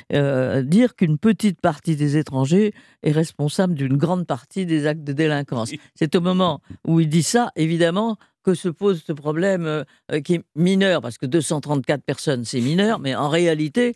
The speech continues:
Speaker 2: Ça s'appelle
Speaker 1: c'est
Speaker 2: un
Speaker 1: un problème,
Speaker 2: échantillon.
Speaker 1: en réalité, c'est un problème majeur. Euh, je, je pense qu'on a tous des intérêts, euh, différents en Europe.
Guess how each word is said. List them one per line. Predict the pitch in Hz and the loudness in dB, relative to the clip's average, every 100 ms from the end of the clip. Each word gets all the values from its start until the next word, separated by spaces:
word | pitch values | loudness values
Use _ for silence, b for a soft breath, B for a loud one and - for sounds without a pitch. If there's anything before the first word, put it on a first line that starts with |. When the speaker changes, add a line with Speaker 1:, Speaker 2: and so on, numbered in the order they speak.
| - | -6
Speaker 2:
Ça | 135 | -6
s'appelle | 131 165 | -2 2
Speaker 1:
c'est | 180 | 2
Speaker 2:
un | |
Speaker 1:
un | 165 | 2
problème, | 202 220 233 | 2 2 2
Speaker 2:
échantillon. | 147 135 | 0 -2
Speaker 1:
en | 151 | -2
réalité, | 185 185 185 226 | 0 0 0 -2
c'est | - | -2
un | 147 | -4
problème | 151 156 175 143 b b - | -2 0 -2 -4 b b -4
majeur. | 143 147 143 175 240 285 269 _ _ _ _ | 0 2 2 2 0 -2 -4 _ _ _ _
Euh, | 131 123 - | -4 -2 -4
je, | 110 - | -10 -12
je | 123 127 | -8 -4
pense | 123 175 170 135 | -2 -2 -2 -4
qu'on | - 139 - - 160 | 0 0 -2 -2 0
a | 180 | 0
tous | 151 240 180 | 0 -2 0
des | 156 139 | 0 0
intérêts, | 135 147 127 139 120 - | -2 -2 -2 0 -2 -2
euh, | |
différents | 110 127 127 113 117 - | -6 -4 -2 0 -2 -6
en | 92 | -6
Europe. | 104 120 175 | -2 0 0